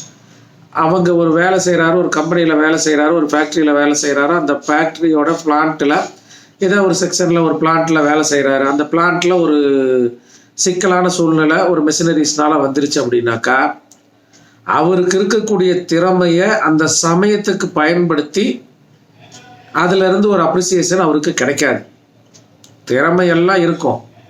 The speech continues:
ஆனா அந்த தேவையான டைம்ல அதை ஹேண்டில்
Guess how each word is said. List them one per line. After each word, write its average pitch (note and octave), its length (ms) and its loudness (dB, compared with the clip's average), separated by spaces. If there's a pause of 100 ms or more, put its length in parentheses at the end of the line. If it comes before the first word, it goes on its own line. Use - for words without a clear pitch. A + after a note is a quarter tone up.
(680)
ஆனா D#3+ 220 2 (460)
அந்த E3 260 2 (480)
தேவையான F#3+ 540 2 (180)
டைம்ல F#3 360 2 (200)
அதை D#3 240 0
ஹேண்டில் F3+ 340 2